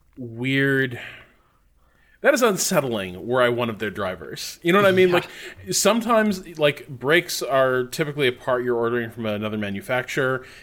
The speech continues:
Speaker 1: It's always possible that, like, somewhere you got a brake that's going to fail.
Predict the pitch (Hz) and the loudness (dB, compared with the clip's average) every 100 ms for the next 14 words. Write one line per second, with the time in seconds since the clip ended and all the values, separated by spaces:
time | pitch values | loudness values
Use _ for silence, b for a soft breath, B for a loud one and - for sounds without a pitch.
0 | B 123 127 127 147 131 135 117 113 113 | B 0 0 2 2 2 0 -4 0 -2
1 | 107 107 - - - 123 127 120 123 110 | -2 -6 -6 -6 0 0 2 0 0 -2
2 | 110 107 101 107 107 104 - 101 107 - | 0 0 0 -2 -4 -6 -6 -6 -6 -8
3 | 104 98 95 92 - 160 165 165 165 | -12 -10 -8 -8 -2 2 4 2 0